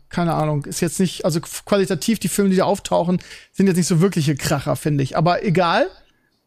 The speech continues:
Wie gesagt, ich verstehe, warum das so erfolgreich ist. Äh, in den deutschen Charts, zumindest letzte Woche, waren irgendwie sechs, sechs Titel in den Top zwanzig. Also das ist, ähm, unfassbar, unfassbar groß. Und, ähm, ich find die Idee auch ganz, ganz interessant, mal sowas zu machen, zu sagen, wir machen,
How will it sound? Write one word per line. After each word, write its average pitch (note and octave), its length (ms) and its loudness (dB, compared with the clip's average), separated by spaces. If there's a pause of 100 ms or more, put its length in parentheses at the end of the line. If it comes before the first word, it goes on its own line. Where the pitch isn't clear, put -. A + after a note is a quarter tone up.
(120)
Wie G3+ 100 2
gesagt, A3 260 0
ich - 80 -6
verstehe, A#3 320 0
warum G#3 160 0
das G#3 100 0
so - 80 -2
erfolgreich A#3 580 0
ist. B3+ 360 0
Äh, F#3+ 320 0
in G3+ 80 2
den F#3+ 100 2
deutschen G#3+ 340 2
Charts, A3 600 0
zumindest G3+ 300 0
letzte A3 320 0
Woche, G#3+ 220 0
waren F#3+ 160 2
irgendwie F#3+ 200 2
sechs, F#3+ 380 -2 (360)
sechs - 300 0
Titel A3 320 2
in G3+ 100 2
den F#3+ 140 2
Top - 240 -2
zwanzig. A3 560 0 (100)
Also E3 240 0
das E3 180 2
ist, - 320 -4
ähm, D#3 540 0 (640)
unfassbar, G#3+ 680 0
unfassbar G3+ 440 0
groß. F#3+ 420 2
Und, G3 420 -2
ähm, F3 540 0
ich - 140 -2
find A3+ 240 0
die F#3+ 80 0
Idee A3+ 240 2
auch A#3 160 0
ganz, E3 340 0
ganz E3+ 180 0
interessant, D3+ 680 -2
mal E3 120 0
sowas D3+ 240 -2
zu - 120 -4
machen, D3+ 300 0
zu - 120 -6
sagen, D#3+ 320 0
wir D#3+ 80 2
machen, E3 340 0